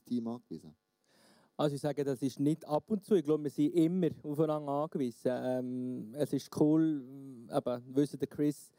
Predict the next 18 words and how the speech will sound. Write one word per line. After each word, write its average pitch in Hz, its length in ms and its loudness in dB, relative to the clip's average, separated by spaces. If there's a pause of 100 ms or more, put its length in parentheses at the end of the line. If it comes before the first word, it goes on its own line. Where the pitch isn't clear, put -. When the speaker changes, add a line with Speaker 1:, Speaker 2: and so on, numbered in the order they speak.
(380)
Speaker 2:
ist - 200 2
da 151 180 2
für 156 160 -2
am 139 120 0
Abend, 175 460 0 (180)
da 135 80 -4
kannst 127 260 -4
du 131 40 -4
es - 100 -10
wie 127 180 0 (140)
Sorgen 139 420 0
geben 143 200 0
und 135 160 -4
ich 117 100 -16
glaube, 131 260 2
umgekehrt 135 520 -2
genau 127 260 -2
gleich. 139 240 -2